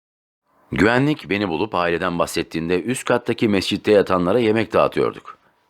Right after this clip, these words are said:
İndim aşağıya. Kurdukları sofrayı toplamış evlerine dönmeye hazırlanıyorlardı. İşte o anın fotoğrafı var bende. Bastonuna dayanmış bir adam, elinde kalan ekmeklerin poşeti.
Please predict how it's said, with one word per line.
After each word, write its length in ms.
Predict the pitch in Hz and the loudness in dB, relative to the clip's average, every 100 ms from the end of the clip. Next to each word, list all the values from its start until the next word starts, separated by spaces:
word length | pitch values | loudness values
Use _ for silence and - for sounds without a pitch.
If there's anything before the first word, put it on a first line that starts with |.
| - | -8
İndim 300 | 78 71 69 | -4 -2 -2
aşağıya. 480 | 64 76 64 57 - _ - - - | 0 0 0 0 -6 _ -18 -16 -2
Kurdukları 440 | 107 110 147 143 | 0 2 4 4
sofrayı 360 | 147 123 127 120 | 4 2 2 4
toplamış 520 | 117 - 127 135 - | 2 2 0 0 2
evlerine 400 | 113 110 117 135 | 2 4 2 2
dönmeye 260 | 113 107 | 2 4
hazırlanıyorlardı. 720 | 107 87 76 69 65 62 58 - - _ _ - | 2 2 2 0 0 0 -2 -6 -18 _ _ -6
İşte 220 | - 80 | -2 0
o 220 | - 113 | 2 4
anın 300 | 82 76 117 | 4 2 -2
fotoğrafı 460 | - 87 85 80 85 | -2 2 2 4 4
var 200 | 69 65 | 4 4
bende. 260 | 67 58 - - - - - | 0 -2 -6 -14 -16 -16 0
Bastonuna 480 | 95 - 113 117 123 | 0 2 0 2 2
dayanmış 440 | 110 104 110 - | 2 2 -2 0
bir 60 | 85 | 0
adam, 340 | 71 101 131 - - - | 2 0 -2 -8 -14 -2
elinde 320 | 92 110 120 | 0 2 0
kalan 300 | - 107 107 | 0 0 0
ekmeklerin 560 | 104 - 92 90 87 85 | 0 -4 -4 0 0 0
poşeti. 340 | 71 71 - | -2 -4 -6